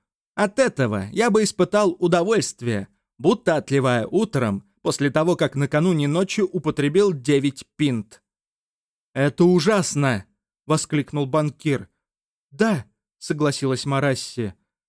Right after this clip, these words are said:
"Но если вдуматься, не слишком.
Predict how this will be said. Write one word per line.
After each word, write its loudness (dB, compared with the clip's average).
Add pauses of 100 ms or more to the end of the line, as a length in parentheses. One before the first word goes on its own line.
(300)
"Но 0
если 0
вдуматься, -4 (100)
не 2
слишком. -4